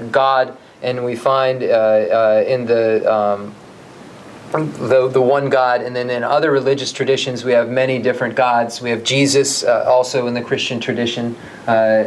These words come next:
um, as a, a, a, a being. Um, so it's okay, uh, as Buddhists, uh, we make offerings and ask for help,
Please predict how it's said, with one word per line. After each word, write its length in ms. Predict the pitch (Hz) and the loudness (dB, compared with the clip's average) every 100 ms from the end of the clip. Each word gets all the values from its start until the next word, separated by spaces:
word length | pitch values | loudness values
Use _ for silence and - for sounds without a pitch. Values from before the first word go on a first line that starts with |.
| - | 0
um, 360 | 107 104 107 | 0 0 0
as 360 | 107 117 117 110 | -2 0 0 0
a, 1040 | 113 107 110 104 107 - 104 - - 113 110 - - | 0 0 2 2 2 0 0 -2 -2 -2 -4 -6 -2
a, 60 | |
a, 60 | 113 | 0
a 40 | |
being. 420 | 135 131 123 120 120 - - - | 0 2 2 0 -4 -14 -16 -6
Um, 560 | 117 113 110 110 110 131 | 0 2 2 2 0 0
so 280 | 127 156 147 | 0 2 2
it's 120 | 147 | 4
okay, 640 | 196 175 170 170 147 143 - - - | 2 2 2 4 2 -2 -6 -14 -2
uh, 220 | 120 120 | 0 2
as 220 | 131 131 | 2 0
Buddhists, 560 | 117 175 - - - - | 0 0 0 -2 -6 -2
uh, 300 | 104 113 107 | 0 2 0
we 140 | 131 123 | 0 0
make 240 | 123 117 | 0 2
offerings 760 | 127 135 135 139 120 120 120 | 2 2 0 -2 -2 -4 -6
and 220 | 120 113 73 | -6 -6 -2
ask 340 | 117 120 - | 0 0 0
for 140 | 123 | -2
help, 400 | - 139 123 - | 2 2 2 -4